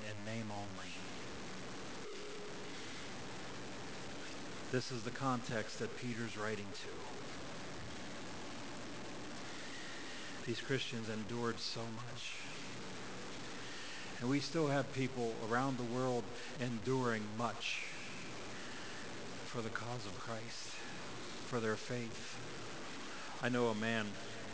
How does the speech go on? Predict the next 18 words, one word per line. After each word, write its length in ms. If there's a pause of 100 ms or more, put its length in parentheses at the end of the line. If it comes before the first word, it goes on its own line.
(540)
he 60
goes 340
to 140
Alliance 600 (300)
First 320
Assembly 400
of 160
God. 260 (1160)
I 100
knew 260
him 200
as 180
I 100
was 220
growing 400
up 160
because 240
we 160